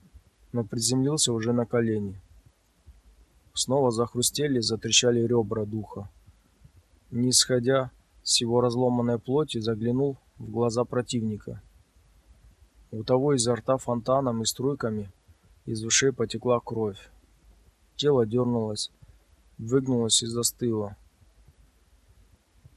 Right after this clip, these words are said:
Открытые глаза уставились в небо. В зрачках отражались никуда не спешащие,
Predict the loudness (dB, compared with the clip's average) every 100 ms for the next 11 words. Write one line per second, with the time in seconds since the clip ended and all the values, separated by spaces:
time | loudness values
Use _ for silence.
0 | _ -6 -2 0 2 0 2 2 4 2
1 | 2 0 0 2 2 2 0 0 -2 -4
2 | -8 -12 _ _ -20 -20 _ _ _ -20
3 | _ _ _ -8 -2 2 4 4 2 0
4 | -2 -2 2 4 4 2 -2 -4 0 2
5 | 2 -2 0 0 2 6 4 4 -4